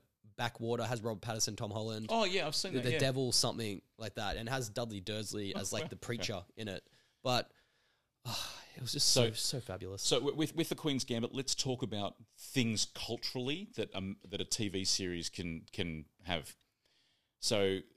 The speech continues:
Speaker 2: this show debuted on the twenty-third of October, right? Since then, sixty-two million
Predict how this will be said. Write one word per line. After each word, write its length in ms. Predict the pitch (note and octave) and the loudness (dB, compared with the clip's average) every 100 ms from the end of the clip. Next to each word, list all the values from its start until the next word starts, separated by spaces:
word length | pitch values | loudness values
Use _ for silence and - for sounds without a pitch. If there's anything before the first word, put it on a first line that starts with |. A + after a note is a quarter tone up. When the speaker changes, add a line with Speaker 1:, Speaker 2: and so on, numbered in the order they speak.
| _ _ _ | _ _ _
Speaker 2:
this 160 | D3 - | 2 4
show 340 | - B2+ A2 | 4 4 0
debuted 640 | F2+ D#2+ G#2+ G2+ - G2 | -2 -4 -2 0 0 -2
on 80 | F#2+ | -2
the 80 | F2 | -4
twenty-third 420 | - G2 E2+ F#2 | -4 -6 -4 -4
of 80 | E2 | -4
October, 360 | D#2+ - C#2+ G1+ - _ _ _ - | -6 -6 -6 -6 -12 _ _ _ -12
right? 140 | - - _ _ _ _ _ _ _ _ _ | -12 -12 _ _ _ _ _ _ _ _ _
Since 440 | - - C#3+ - - | 4 6 6 4 4
then, 360 | G#2+ A2+ F3 - | 4 2 -2 -8
sixty-two 1120 | - - - C#3 - A2+ - - A2 F#2+ F#2+ | 0 2 2 2 -2 -2 0 0 0 -2 -4
million 800 | F2+ F#2 G2 G2 G2+ G2 F#2 F2 | -8 -6 -2 0 2 2 2 -4